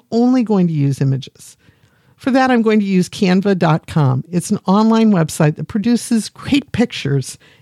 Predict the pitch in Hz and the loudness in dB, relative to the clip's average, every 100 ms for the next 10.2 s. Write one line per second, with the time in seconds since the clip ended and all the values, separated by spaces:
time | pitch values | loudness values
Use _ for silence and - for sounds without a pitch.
0 | - 185 190 233 247 262 226 175 - 214 | 0 0 2 0 0 -2 0 -2 -2 -2
1 | 202 180 - 147 - 139 - _ _ _ | 0 -2 0 -2 -2 -6 -8 _ _ _
2 | - 240 247 220 240 240 220 220 226 202 | -4 -2 0 0 2 2 4 2 0 -2
3 | - 202 208 202 185 - 156 175 156 156 | -4 -2 -2 0 -2 0 -2 -2 -2 -2
4 | - 156 - 147 - 127 131 _ _ _ | -2 -4 -2 -4 -4 -6 -8 _ _ _
5 | _ _ _ _ _ _ _ _ _ 233 | _ _ _ _ _ _ _ _ _ -2
6 | 233 - 285 311 - 214 208 214 202 180 | -2 -2 0 0 0 0 2 4 4 2
7 | 151 - 135 127 - 131 - - _ _ | 0 0 -2 -2 -6 -12 -16 -20 _ _
8 | _ - 185 185 208 214 196 185 190 208 | _ 0 2 2 0 0 0 0 -2 -4
9 | - 139 131 147 143 160 147 - 147 - | -2 -2 -2 -4 -2 -2 -2 -2 -6 -4
10 | 135 113 | -6 -6